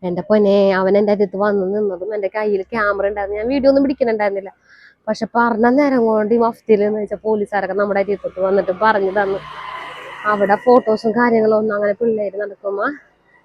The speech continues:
എടുക്കാൻ പാടില്ലെന്ന്. ഞാൻ ഫോട്ടോ ഒന്നും എടുത്തിട്ടില്ല. എൻ്റെ കയ്യിലുള്ള ഇംഗ്ലീഷൊക്കെ വെച്ച് ഞാൻ അവരോട്, ആ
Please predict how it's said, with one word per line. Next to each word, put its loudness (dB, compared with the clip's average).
എടുക്കാൻ 0
പാടില്ലെന്ന്. 0
ഞാൻ 0
ഫോട്ടോ 4
ഒന്നും 4
എടുത്തിട്ടില്ല. -2
എൻ്റെ 2
കയ്യിലുള്ള 6
ഇംഗ്ലീഷൊക്കെ 2
വെച്ച് 0
ഞാൻ 0
അവരോട്, -2
ആ 0